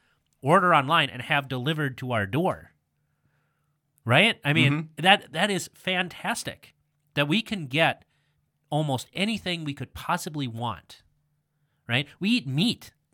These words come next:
Speaker 1: every day. Like, that is, that is huge. That is, that is such a huge, uh, thing.
Speaker 2: And, and the fact that we are more concerned with,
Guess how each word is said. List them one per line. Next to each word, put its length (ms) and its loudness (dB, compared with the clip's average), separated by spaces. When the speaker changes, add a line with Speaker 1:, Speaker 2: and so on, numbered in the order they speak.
Speaker 1:
every 280 -2
day. 340 -6
Like, 260 0
that 220 -4
is, 180 -6
that 180 -4
is 120 -4
huge. 540 0
That 160 0
is, 160 -4
that 160 -4
is 120 -4
such 420 -2
a 40 -6
huge, 720 -4
uh, 260 2
thing. 400 -4
Speaker 2:
And, 200 2
and 140 -2
the 60 -6
fact 260 6
that 180 2
we 240 0
are 140 2
more 180 2
concerned 560 -4
with, 220 -4